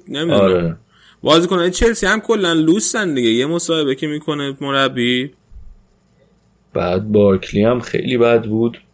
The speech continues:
Speaker 1: چرا، چرا به کوواچیچ فیکس باز نده بود؟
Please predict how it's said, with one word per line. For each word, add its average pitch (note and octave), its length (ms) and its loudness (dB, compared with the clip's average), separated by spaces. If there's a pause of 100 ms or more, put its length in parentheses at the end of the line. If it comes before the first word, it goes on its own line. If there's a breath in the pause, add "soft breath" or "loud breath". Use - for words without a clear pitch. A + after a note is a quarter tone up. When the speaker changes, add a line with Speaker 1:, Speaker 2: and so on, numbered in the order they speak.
(460 soft breath)
Speaker 1:
چرا، G#3 460 2
چرا D#4+ 320 4
به E4 60 6
کوواچیچ C#3 540 2
فیکس B2+ 220 -6
باز A#2+ 240 0
نده A#2 320 0
بود؟ C3+ 340 -6